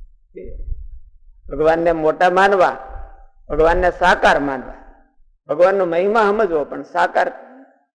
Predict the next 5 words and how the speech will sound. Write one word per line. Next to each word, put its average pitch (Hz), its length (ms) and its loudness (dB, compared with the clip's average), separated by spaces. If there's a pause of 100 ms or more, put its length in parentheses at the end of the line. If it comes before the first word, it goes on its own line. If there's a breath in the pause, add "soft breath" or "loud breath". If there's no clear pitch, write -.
(220)
સાકારના 185 420 0
ઓવરવટ, 190 500 6 (720)
ઉપરવટ 202 500 2
થઈને 147 220 0
નહીં. - 180 -10